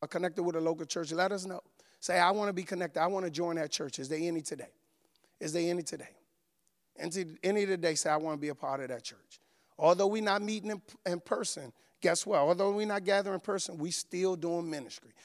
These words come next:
Ministry is still going forward. You still can grow here. You still growing here. We still doing ministry. And we would love to have you if God is calling you to be a member here.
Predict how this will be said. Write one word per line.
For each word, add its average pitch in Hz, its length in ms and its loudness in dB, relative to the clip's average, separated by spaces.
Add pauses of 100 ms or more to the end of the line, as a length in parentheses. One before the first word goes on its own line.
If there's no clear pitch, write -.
(140)
Ministry 190 560 0
is 165 120 -2
still 180 340 2
going 170 260 0
forward. 151 300 -2
You 143 140 -10
still 208 300 -6
can 185 180 -8
grow 175 320 2
here. 110 220 -16 (340)
You 135 100 -6
still 185 400 6
growing 185 380 2
here. 185 160 0
We 147 140 -4
still 190 360 0
doing 175 300 -2
ministry. 151 420 -6 (320)
And 143 220 -2
we 196 160 0
would 170 180 0
love 175 300 4
to 208 120 -4
have 190 360 -4
you 107 100 -18 (400)
if 151 160 -6
God 143 300 2
is 135 80 -8
calling 135 360 -2
you 131 120 -6
to 135 80 -10
be 127 160 -8
a 127 60 -8
member 127 260 -12
here. - 240 -20